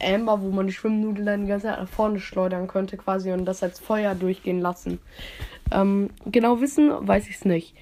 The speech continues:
Dann sieht man diese Schaufeln, deutet entweder hin, ist er halt am Strand, das kann es sein, oder, ähm, ähm, hier. Oder natürlich, dass ein Brawler mit einer Schaufel hinkommt. Ich glaub, das deutet eher mehr auf Strand hin, alles, was hier ist.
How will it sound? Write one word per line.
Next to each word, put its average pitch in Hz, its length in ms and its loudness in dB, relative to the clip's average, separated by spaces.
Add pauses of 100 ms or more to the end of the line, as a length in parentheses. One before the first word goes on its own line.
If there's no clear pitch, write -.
(140)
Dann 226 160 6
sieht 285 160 -2
man 269 140 4
diese 190 240 2
Schaufeln, 302 840 2 (400)
deutet 208 340 4
entweder 185 400 2
hin, 220 420 0 (120)
ist - 200 -4
er 175 80 0
halt 170 160 0
am 175 120 -4
Strand, - 480 0
das 208 160 -4
kann 233 140 0
es 226 100 -4
sein, 226 260 2 (680)
oder, 233 760 6
ähm, 196 540 2 (1900)
ähm, 185 720 2 (880)
hier. 185 560 2 (1600)
Oder 247 360 2
natürlich, 233 360 -4
dass 196 200 -4
ein 180 60 -2
Brawler 180 260 2
mit 180 100 -4
einer 175 100 -8
Schaufel 208 380 -2
hinkommt. 202 400 -2
Ich - 80 -16
glaub, 302 140 -2
das - 180 -16
deutet 214 320 -6
eher 180 180 0
mehr 175 220 -2
auf 170 80 -8
Strand 190 380 -2
hin, 190 180 -4
alles, 190 340 0
was 208 160 -6
hier - 140 -2
ist. - 380 -2